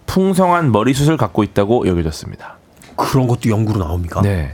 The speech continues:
Speaker 1: 이게 이제 이천십이 년에 밝혀진 건데,
Speaker 2: 네.
Speaker 1: 그 외치가 이제 사망 직후에 빙하에 묻혀서 냉동 인간, 냉동 미라가 되었기 때문에 내부 장기 조직,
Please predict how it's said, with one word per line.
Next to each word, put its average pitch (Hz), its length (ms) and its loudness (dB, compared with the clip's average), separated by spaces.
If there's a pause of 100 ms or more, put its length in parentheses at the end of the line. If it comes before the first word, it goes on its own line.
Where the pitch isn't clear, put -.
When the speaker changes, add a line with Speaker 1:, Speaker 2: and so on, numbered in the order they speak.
Speaker 1:
이게 127 240 2
이제 104 220 2
이천십이 - 1300 -2
년에 117 280 2
밝혀진 90 400 -2
건데, 82 460 0
Speaker 2:
네. 120 360 2 (380)
Speaker 1:
그 101 600 2
외치가 123 480 2
이제 123 100 2
사망 214 400 0
직후에 151 540 0
빙하에 113 360 2
묻혀서 98 320 0
냉동 92 380 0
인간, 90 300 2
냉동 110 340 2
미라가 95 280 2
되었기 87 280 -2
때문에 87 540 0 (560)
내부 127 400 2
장기 131 500 0
조직, 123 480 0